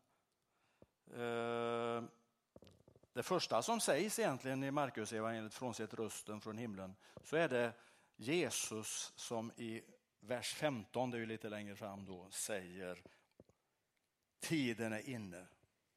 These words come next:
Guds rike är nära. Omvänd er och tro på budskapet."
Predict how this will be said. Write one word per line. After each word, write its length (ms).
Guds 480
rike 580
är 100
nära. 420
Omvänd 640
er 360
och 160
tro 400
på 200
budskapet." 1160